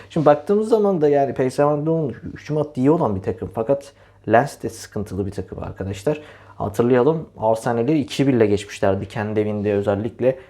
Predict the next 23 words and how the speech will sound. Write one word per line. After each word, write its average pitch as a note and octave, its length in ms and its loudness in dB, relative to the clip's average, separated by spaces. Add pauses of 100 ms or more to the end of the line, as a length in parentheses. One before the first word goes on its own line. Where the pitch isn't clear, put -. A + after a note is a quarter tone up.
(220)
gol A2 320 2
bulmayı A2+ 280 -2
seven A#2 360 0
takım. C3 360 -4
Burada B2 240 -2
P A2 140 2
S A#2+ 180 0
V A#2+ 40 2
Eindhoven C3 460 2
da A2 80 6
zaten A2 460 -4
grupta A2 340 -6
sonuncu A2 560 -4
mutlaka A#2 600 -2 (400)
gol A2 180 4
atması - 380 -4
gereken, A2 480 -2 (300)
puan A2+ 220 4
alması G2 420 -4
gereken G2 420 -6 (340)
maçlardan G#2 640 0
biri G#2 160 4
arkadaşlar. A#2+ 640 -2